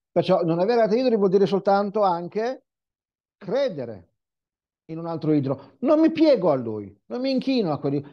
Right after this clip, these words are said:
però cre-, cre-, credo che sia una divinità. Anche questo è sbagliato. Non puoi credere neanche che esista un'altra divinità, numero uno. Non puoi anche fabbricare idoli o possedere degli idoli.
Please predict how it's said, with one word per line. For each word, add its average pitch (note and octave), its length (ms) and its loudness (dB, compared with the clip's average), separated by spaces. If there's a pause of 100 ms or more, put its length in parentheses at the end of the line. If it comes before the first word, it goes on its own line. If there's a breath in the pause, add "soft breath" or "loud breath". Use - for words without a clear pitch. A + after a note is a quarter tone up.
però C#4+ 200 2
cre-, - 240 -4 (140)
cre-, - 240 -14
credo A#3 220 0
che G3 100 -4
sia G#3 120 -4
una F#3 80 -4
divinità. D#3 520 -4 (160)
Anche E3+ 220 -4
questo D#4 220 -6
è - 20 -6
sbagliato. G2 500 -8 (800)
Non B2+ 220 -2
puoi G#3+ 200 0
credere A3+ 460 2
neanche G#3+ 560 -2
che F3 180 -4
esista D#3+ 460 -4
un'altra C3+ 320 -6
divinità, A2+ 680 -8 (920)
numero A2 280 0
uno. F#2+ 360 -6 (640 soft breath)
Non D#3 420 4
puoi F3+ 220 2
anche G3+ 540 -2 (140)
fabbricare D#3+ 1200 -6
idoli D#3 720 -8 (440)
o F#3+ 200 -8
possedere E3+ 720 -2
degli A#2 220 -8
idoli. G#2 540 -6